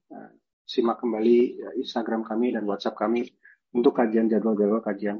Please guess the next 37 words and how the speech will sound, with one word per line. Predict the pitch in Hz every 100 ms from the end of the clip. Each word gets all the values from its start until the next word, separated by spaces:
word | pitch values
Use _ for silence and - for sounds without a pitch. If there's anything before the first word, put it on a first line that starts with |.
| - -
berikutnya. | 98 - - - _ - _ _
Dari | - -
kami, | 110 120
mari | 117 110
kita | 107 101
tutup | 110 101
bersama | 117 107
dengan, | 107 104 101 104
eh, | 104 107 104 107 - -
doa | 131 127
kafaratul | - - - -
majlis. | 90 - 135 143 -
Subhanakallahumma | 131 123 127 - 117 107 107 104
wa |
bihamdik. | 104 117 117 117 _ - - -
Asyhadu | 143 123 107
an |
la | 107
ilaha | 107 107 107
illa | 104 104
anta, | 104 117
astaghfiruka | 104 113 - 107 -
wa | 101 104
atubu | 110
ilaik. | 123 123 131 127 - - - _ _ _ -
Mohon | 117 113
maaf | 120 117
jika | 123 113
ada | 113
kesalahan | - 123 113 123 110
baik | 113
dalam | 113 113 117
sikap | 120 117
maupun | 113 113
perkataan. | 117 123 120 117 139 147 151
Barakallahu | 120 110 113 110
fikum. | 120 - 151 160